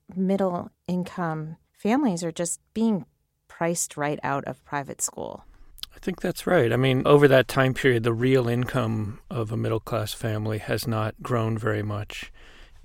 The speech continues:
Speaker 2: but the tuition at, not just at kind of elite private schools,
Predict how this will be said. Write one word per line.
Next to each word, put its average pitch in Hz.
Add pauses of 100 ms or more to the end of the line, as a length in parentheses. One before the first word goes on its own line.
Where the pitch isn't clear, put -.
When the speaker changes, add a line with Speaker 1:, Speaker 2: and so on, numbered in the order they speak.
Speaker 2:
but 113
the 113
tuition 117
at, 110 (600)
not 123
just -
at 110 (120)
kind 117
of 104
elite 110
private 107
schools, 110